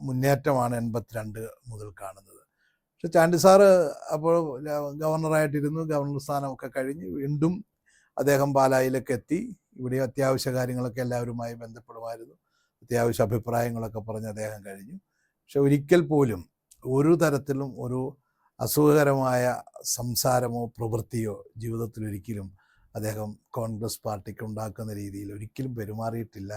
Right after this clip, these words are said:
എന്നുള്ളത് വളരെ, വളരെ ശ്രദ്ധേയമായിട്ടുള്ളൊരു കാര്യമാണ്.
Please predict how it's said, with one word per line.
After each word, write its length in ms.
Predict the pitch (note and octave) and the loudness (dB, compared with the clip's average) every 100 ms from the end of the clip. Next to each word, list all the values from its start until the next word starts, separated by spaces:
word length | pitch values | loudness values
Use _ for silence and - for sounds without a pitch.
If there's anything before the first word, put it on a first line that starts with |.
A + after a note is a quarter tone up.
| G2+ | -12
എന്നുള്ളത് 380 | G2+ G2+ G2+ G2 - _ _ _ _ G#2 | -14 -16 -16 -16 -18 _ _ _ _ -6
വളരെ, 300 | G#2+ A#2 B2+ B2+ | -2 0 0 -2
വളരെ 280 | G#2+ G#2 A2+ - - | -8 -6 -8 -10 -14
ശ്രദ്ധേയമായിട്ടുള്ളൊരു 920 | - G2+ F2 G#2+ G2 G2 G2 F#2+ F#2 F2+ | -12 -8 -4 -4 -6 -12 -14 -16 -14 -12
കാര്യമാണ്. 460 | - G2 G2 - | -12 -14 -20 -20